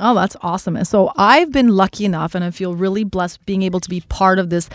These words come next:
amazing, um, kind of message that we're spreading to women, men, people in general about how to have all those things, how to feel good, look good,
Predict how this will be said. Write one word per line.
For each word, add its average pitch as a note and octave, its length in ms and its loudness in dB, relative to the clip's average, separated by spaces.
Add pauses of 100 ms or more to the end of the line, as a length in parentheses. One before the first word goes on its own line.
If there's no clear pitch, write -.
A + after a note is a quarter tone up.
(280)
amazing, G3 800 6 (320)
um, F3 340 2
kind F#3+ 280 4
of E3+ 100 2
message F3+ 480 2
that E3 120 -8
we're E3+ 100 -6
spreading F3+ 540 -2
to F3 380 -2 (120)
women, F#3 680 2
men, F#3+ 440 2 (100)
people G3 380 -2
in F3+ 160 -2
general F3+ 280 0
about F3 220 0
how G3+ 300 2
to G#3 220 -2
have B3+ 360 4
all F3+ 240 0
those D#3+ 240 -2
things, E3 380 -8 (260)
how G3 220 2
to F#3+ 180 0
feel A3 340 2
good, F#3+ 380 2
look G3 360 -2
good, F#3 340 -2